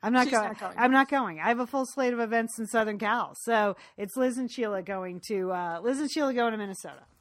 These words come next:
Speaker 1: Liz and Sheila going to Minnesota.
Speaker 2: That's a good combo.
Speaker 1: It
Speaker 2: Yes.
Speaker 1: is. It's an excellent combo. Um,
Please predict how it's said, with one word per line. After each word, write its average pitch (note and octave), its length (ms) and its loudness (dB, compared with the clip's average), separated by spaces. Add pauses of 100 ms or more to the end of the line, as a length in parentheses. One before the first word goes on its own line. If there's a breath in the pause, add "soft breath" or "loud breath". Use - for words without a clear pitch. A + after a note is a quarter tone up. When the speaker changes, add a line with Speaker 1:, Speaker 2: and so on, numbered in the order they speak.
(100)
Speaker 1:
Liz G#3 100 -14
and A3 100 -10
Sheila A3 160 -4
going G3+ 180 -4
to F#3 40 -10
Minnesota. E3 500 -12
Speaker 2:
That's A#3 220 -2
a A3+ 40 -4
good A#3 200 0
combo. G3 480 -4
Speaker 1:
It B3+ 140 8
Speaker 2:
Yes. G#3 180 2
Speaker 1:
is. - 140 -16
It's - 100 -12
an B3 80 -2
excellent A#3+ 420 0
combo. C#3+ 540 -6
Um, G#3+ 500 6